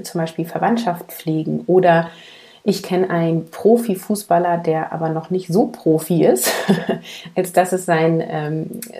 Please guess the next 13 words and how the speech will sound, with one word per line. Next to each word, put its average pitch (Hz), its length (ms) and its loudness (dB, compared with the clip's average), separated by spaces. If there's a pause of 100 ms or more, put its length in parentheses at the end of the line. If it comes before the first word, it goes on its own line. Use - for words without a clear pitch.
sein 160 220 0
Beruf 190 360 4
ist, 151 240 4
sein 143 400 -2
Hauptberuf 160 540 -2
ist, 233 280 -2 (520)
sondern 165 580 2
in, 156 340 -2
der 160 160 -2
arbeitet 160 600 0
Teilzeit 190 1000 -4
als 156 320 -6
Architekt 156 880 -6